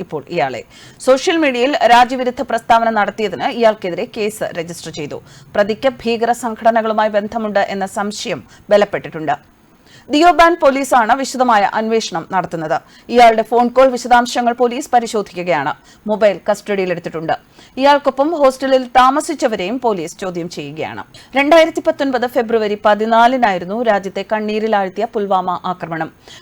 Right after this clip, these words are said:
കാർ ബോംബുമായി എത്തിയ ചാവേർ സൈനിക വാഹനത്തിലേക്ക് കാർ ഇടിച്ചു കയറ്റുകയായിരുന്നു. നാൽപത് സൈനികരാണ് വീരമൃത്യു വരിച്ചത്. പുൽവാമ ആക്രമണത്തിന് സമാനമായിട്ടാണ് ജമ്മു കാശ്മീരിലെ പുഞ്ചിൽ ഭീകരർ വ്യാഴാഴ്ച നടത്തിയ ആക്രമണവും.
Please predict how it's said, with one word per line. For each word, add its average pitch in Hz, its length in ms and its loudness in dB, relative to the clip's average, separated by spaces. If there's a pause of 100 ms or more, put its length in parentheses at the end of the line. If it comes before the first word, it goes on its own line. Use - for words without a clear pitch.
(100)
കാർ 226 160 6
ബോംബുമായി 233 540 2
എത്തിയ 220 440 2
ചാവേർ 202 400 2
സൈനിക 240 380 -2
വാഹനത്തിലേക്ക് 220 880 0 (100)
കാർ 220 300 2
ഇടിച്ചു 180 260 -8
കയറ്റുകയായിരുന്നു. 165 720 -4 (360)
നാൽപത് 269 420 2
സൈനികരാണ് 262 640 2
വീരമൃത്യു 240 540 -2
വരിച്ചത്. 170 400 -2 (320)
പുൽവാമ 240 340 4
ആക്രമണത്തിന് 240 640 0
സമാനമായിട്ടാണ് 240 840 2
ജമ്മു 226 380 -2
കാശ്മീരിലെ 214 440 -2 (100)
പുഞ്ചിൽ 233 500 -4
ഭീകരർ 220 320 0
വ്യാഴാഴ്ച 214 580 4
നടത്തിയ 185 420 -4 (100)
ആക്രമണവും. 156 560 -2